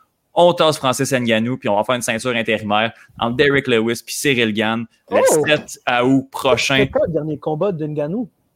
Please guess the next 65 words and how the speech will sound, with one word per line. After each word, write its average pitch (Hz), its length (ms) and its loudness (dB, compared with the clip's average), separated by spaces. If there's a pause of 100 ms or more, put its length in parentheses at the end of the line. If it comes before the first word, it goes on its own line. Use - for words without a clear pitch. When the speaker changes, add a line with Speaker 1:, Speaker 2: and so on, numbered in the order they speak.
(440)
Speaker 1:
Euh, 139 160 2
c'était 147 340 0
au 175 100 2
mois 156 160 2
de - 40 -2
Speaker 2:
Ngannou ? 139 40 -4
Speaker 1:
mars, - 760 -6
je - 80 -18
pense. 107 300 -8
C'était - 100 -8
autour 123 240 -4
Speaker 2:
Ah, - 20 -8
Speaker 1:
du 127 60 -6
mois 120 120 -2
de 113 60 -6
Speaker 2:
ça 113 80 -4
Speaker 1:
mars. 110 120 -10
Speaker 2:
fait 107 40 -20
longtemps. 202 580 -4 (540)
Speaker 1:
Non, 151 580 2
mais, 151 600 0
euh, 120 140 0
il 123 180 -2
aurait, 135 320 2
il 135 120 0
a, 131 80 2
il 135 220 -2
aurait 135 260 0
aimé, 143 300 -2
euh, 104 760 0
il 110 120 -2
aurait 117 120 -2
aimé 127 160 -4
à 135 100 0
septembre. 135 440 -2
Puis 131 100 -10
là, 135 80 0
je 135 80 -4
pense 135 180 -2
que 131 140 -4
Ngannou 120 460 -2
arrive, 113 240 0
arrive 113 340 0
avec 127 160 2
des 110 160 2
dates 117 240 0
jusqu'à 107 280 0
octobre, 104 360 -4
là. 104 80 -6
Je - 60 -16
pense 120 180 -6
que, 107 340 -2
que 110 160 -6
Dana 107 260 -2
s'est 110 140 -8
juste 107 220 -10
tanné 104 240 -2
puis 107 100 -6
a 95 40 -2
montré 98 220 -8
c'était 98 140 -10
qui 98 100 -16
le 90 60 -12
boss, - 220 -14
là. - 40 -20